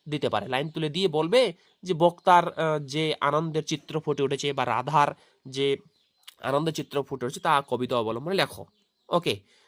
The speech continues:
আচ্ছা, উত্তরটি কীভাবে লিখবে? প্রশ্নটা তোমরা দেখে নিলে উত্তরটি দেখো, উত্তরটি প্রথমে পয়েন্ট করবে ভাব সম্মিলন। এই পয়েন্টটা সম্পর্কে লিখবে, "ভাব সম্মিলন কথার সাধারণ অর্থ হলো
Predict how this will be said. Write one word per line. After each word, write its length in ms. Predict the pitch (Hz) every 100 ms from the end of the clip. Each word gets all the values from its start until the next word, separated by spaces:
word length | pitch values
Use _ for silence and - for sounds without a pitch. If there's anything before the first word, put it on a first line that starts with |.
| _
আচ্ছা, 280 | - 98 -
উত্তরটি 400 | 160 170 226 233
কীভাবে 280 | 220 208 233
লিখবে? 260 | 220 208
প্রশ্নটা 320 | 220 190 214 208
তোমরা 140 | 208
দেখে 180 | 202 214
নিলে 240 | 180 180 - _ _ _ _ - - _ -
উত্তরটি 320 | 170 185 196
দেখো, 180 | 180 214
উত্তরটি 300 | 208 214 214
প্রথমে 260 | 208 226
পয়েন্ট 320 | - 170 180
করবে 220 | 180 165 151
ভাব 220 | - 139 -
সম্মিলন। 960 | - - 120 117 120 123 120 127 101 - _ _ _ _ _ _ -
এই 160 | 208 240
পয়েন্টটা 340 | 202 202 208
সম্পর্কে 400 | - 175 170 175
লিখবে, 420 | 139 120 110 131 - _ _ _ _ - 131
"ভাব 240 | - 226 -
সম্মিলন 600 | - 269 269 269 175 214 - _ -
কথার 360 | 202 - 247 240
সাধারণ 520 | - 151 151 175 220 -
অর্থ 300 | 151 139 -
হলো 440 | 202 160 107 127